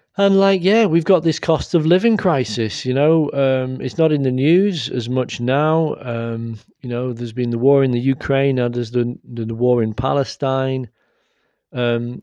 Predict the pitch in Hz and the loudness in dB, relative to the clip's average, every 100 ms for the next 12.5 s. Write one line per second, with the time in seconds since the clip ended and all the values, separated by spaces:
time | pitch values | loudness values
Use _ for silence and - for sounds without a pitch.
0 | - 120 135 135 - 190 - 175 160 147 | -12 -2 -2 -2 0 0 2 0 0 0
1 | 151 147 147 131 135 135 156 214 202 165 | 2 2 2 -2 0 0 0 2 2 2
2 | 117 104 - 113 113 135 120 123 117 113 | 0 -2 -4 -4 -4 -8 -8 -6 -8 -8
3 | 113 110 110 117 131 135 131 - 127 139 | -6 -2 -2 -2 0 0 -2 -4 -4 0
4 | 135 127 131 120 143 165 120 104 107 104 | 0 0 -2 0 0 0 0 -2 -2 -8
5 | - 110 127 123 127 123 123 123 120 127 | -10 -4 0 2 2 0 0 -2 -4 -4
6 | 135 175 135 117 120 120 - _ _ _ | 0 0 -2 -2 -2 -4 -8 _ _ _
7 | - 123 131 135 131 147 156 170 131 123 | -14 -6 -6 -4 -2 -2 -2 -4 -4 -4
8 | 117 117 113 110 110 107 107 107 - 123 | -4 -2 -2 -2 -4 -4 -4 -6 0 2
9 | 120 117 123 123 127 113 135 151 139 120 | 2 0 -2 -2 -4 0 2 2 0 -4
10 | 113 110 107 110 127 117 _ _ _ _ | -4 -4 -4 -4 -4 -8 _ _ _ _
11 | _ _ - - 123 127 117 113 - 127 | _ _ -16 -6 -4 -2 -4 -8 -6 -4
12 | 120 - 123 107 101 | -2 -2 -4 -4 -6